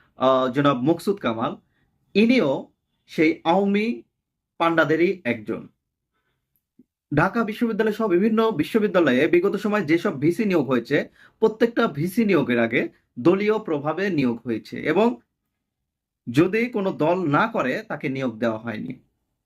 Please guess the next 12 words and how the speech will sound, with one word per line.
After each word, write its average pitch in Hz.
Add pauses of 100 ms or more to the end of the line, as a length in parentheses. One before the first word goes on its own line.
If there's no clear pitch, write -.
(320)
জুলাই 170
আন্দোলনের 190
সময়কার 151 (2000)
এই 156
মাকসুদ 160
কামালের 196
সাথে 156 (1040)
সাবেক -
প্রধানমন্ত্রী 160
এবং 160
স্বৈরাচারী 175
নেত্রী 147